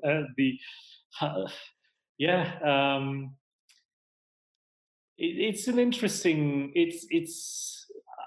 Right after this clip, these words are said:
I, I, I think we need to rethink the entire, um,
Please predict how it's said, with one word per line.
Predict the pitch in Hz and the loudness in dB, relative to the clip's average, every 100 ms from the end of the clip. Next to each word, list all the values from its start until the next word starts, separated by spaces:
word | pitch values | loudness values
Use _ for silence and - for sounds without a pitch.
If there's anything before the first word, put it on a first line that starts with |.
| - - | -8 0
I, | 175 - 170 | 0 2 2
I, | 156 - - _ _ _ 196 - | 2 0 -14 _ _ _ -10 0
I | 165 | 0
think | 151 - 196 | 2 0 2
we | 202 | 4
need | 190 190 | 4 4
to | 165 127 | 2 2
rethink | 120 143 170 170 147 - 160 147 - - | 0 0 2 2 0 2 4 2 0 0
the | 127 | 2
entire, | 123 120 - 143 135 139 139 135 135 - _ _ _ - | 2 0 0 2 4 4 2 0 -2 -10 _ _ _ -2
um, | 117 113 110 113 | 2 2 0 -6